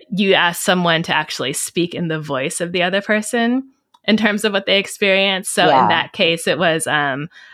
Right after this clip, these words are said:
Speaker 1: a man who had, like, fallen in love with someone else and left his wife.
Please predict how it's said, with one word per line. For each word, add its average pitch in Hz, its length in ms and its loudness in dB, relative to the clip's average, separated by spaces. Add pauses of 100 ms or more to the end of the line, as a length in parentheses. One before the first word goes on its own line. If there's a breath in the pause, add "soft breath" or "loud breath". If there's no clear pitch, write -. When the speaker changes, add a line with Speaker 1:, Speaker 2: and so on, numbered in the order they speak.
(160)
Speaker 1:
a 185 80 0
man 165 480 2
who 185 100 0
had, 160 160 0
like, 147 220 -4
fallen 156 320 2
in 160 60 -4
love 139 180 -2
with 175 100 -6
someone 156 300 -2
else 143 400 -2
and 165 120 -4
left 135 240 0
his 151 180 -6
wife. 131 500 -4